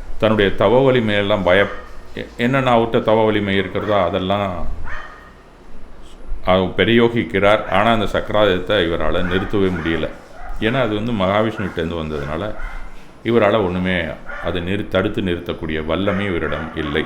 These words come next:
அப்படின்னு சொல்லணும். உடனே அவரு சக்கராயுதத்தை திரு-, நிறுத்த முடியல, நேரா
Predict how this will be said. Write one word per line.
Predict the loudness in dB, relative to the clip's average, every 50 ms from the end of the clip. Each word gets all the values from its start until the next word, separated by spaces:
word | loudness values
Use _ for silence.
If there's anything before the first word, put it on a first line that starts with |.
| -4 -6 -6
அப்படின்னு | -6 -4 -4 -4 -4 -6 -6
சொல்லணும். | -6 -6 -6 -6 -6 -10 -12 -10 -6
உடனே | -4 -2 -2 0 0 0
அவரு | 0 0 -2 -2 -4 -6 -8 -12 -18 -18 -18 -18 -18 -18 -16 -14 -14 -14 -8 -2
சக்கராயுதத்தை | -2 0 2 4 6 8 8 8 6 6 4 4 4 4 4 2 0
திரு-, | -2 -2 -2 -2 0
நிறுத்த | 0 2 2 2 4 4 4 4
முடியல, | 4 4 4 4 4
நேரா | 2 4 4 4 4 4 4 2